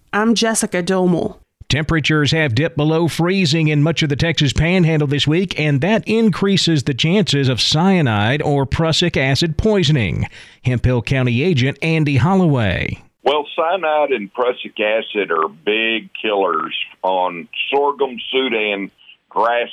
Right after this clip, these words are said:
Speaker 3: plants that cattle may ingest, or any ruminant animal for that matter, even like a deer. So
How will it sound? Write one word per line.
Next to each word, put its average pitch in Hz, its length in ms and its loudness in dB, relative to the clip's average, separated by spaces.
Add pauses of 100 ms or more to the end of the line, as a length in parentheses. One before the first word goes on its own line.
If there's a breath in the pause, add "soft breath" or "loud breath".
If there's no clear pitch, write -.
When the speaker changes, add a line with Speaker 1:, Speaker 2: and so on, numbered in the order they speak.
(140)
Speaker 3:
plants 82 540 -6 (260)
that 85 120 -4 (100)
cattle 113 540 -2 (100)
may 113 400 -2
ingest, 104 520 -4
or 90 140 0
any 123 300 -2
ruminant 98 580 -4
animal 101 520 -4
for 95 100 -6
that 95 300 -2
matter, 78 400 -4 (240)
even 104 240 -4
like 101 260 -2
a 98 60 -4
deer. 90 440 -2 (300)
So 98 460 -2